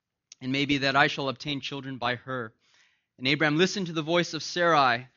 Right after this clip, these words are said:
So after Abraham had lived ten years in the land of Canaan, Sarai, Abraham's wife, took Hagar the Egyptian, her servant, and gave her to Abraham, her husband, as a wife.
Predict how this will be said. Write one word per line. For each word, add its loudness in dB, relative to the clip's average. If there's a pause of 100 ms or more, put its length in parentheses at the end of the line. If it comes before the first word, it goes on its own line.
(300)
So -4
after 2
Abraham 4
had 4
lived 0
ten -4
years 2
in -8
the -2
land 0
of -6
Canaan, -4
Sarai, 4
Abraham's 0
wife, 0
took -10
Hagar 0
the -4
Egyptian, -6
her -10
servant, -4 (600)
and -10
gave 4
her 0
to -6
Abraham, 0
her -8
husband, -6
as -8
a -10
wife. -4